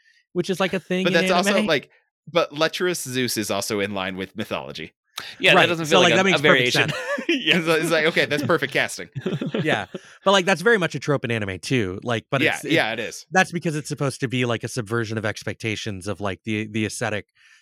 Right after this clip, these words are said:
Speaker 1: celibate sage. No, he's actually a lecher. He's just out here in the woods by himself.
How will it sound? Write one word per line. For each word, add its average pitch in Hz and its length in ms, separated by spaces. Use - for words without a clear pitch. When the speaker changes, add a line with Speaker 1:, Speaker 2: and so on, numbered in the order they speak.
Speaker 1:
celibate 107 460
sage. 95 520
No, 120 260
he's 101 160
actually 104 340
a 90 60
lecher. 95 440
He's 110 140
just - 220
out 101 140
here 101 160
in 98 80
the 95 80
woods 101 180
by 107 120
himself. 107 360